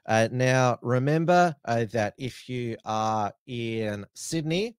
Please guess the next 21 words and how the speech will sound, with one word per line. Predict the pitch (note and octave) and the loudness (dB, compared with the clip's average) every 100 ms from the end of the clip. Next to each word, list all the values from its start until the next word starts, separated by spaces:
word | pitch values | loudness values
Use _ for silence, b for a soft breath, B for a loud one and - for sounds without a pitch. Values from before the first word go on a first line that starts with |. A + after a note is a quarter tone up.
| - | -10
uh, | - G2+ G2+ G2+ | -8 -6 -6 -4
next | B2 C3 - | -2 -2 -4
Tuesday, | - - D#3+ F3 - E3 G3+ C#4 _ _ | -6 0 2 2 2 2 2 -2 _ _
uh, | G#2 G#2+ F#2+ | -6 -4 -4
there | G#2 G#2 | -4 -4
is | G2+ G2+ | -4 -6
the | G#2 F#2+ | -8 -4
Roundtable | A#2+ B2 A#2+ A#2+ G#2 A2+ | -2 -2 -2 -4 -4 -6
Forum, | - C3 B2+ B2 A#2+ A#2+ | -6 -2 0 2 0 -4
Mass | A2+ A#2+ - | -4 -4 -4
Immigration | B2+ A2+ G#2 A#2 A2+ B2 A2 | -6 -6 -4 -4 -4 -8 -8
and | A2 G#2+ | -6 -6
the | G#2 | -6
Nation | A#2 D3 - C#3 | -4 -4 -4 -8
State | - - D#3 E3 B B B | -6 0 0 0 B B B
at | G#2 | -8
Sydney | - G#2+ G2+ | -6 -6 -6
Mech-, | F#2+ - - | -10 -12 -14
Mechanics | G2+ - A#2 A2 - | -12 -6 -4 -6 -8
School | - A2+ G#2 F2+ | -6 -4 -2 -4
of | E2+ | -6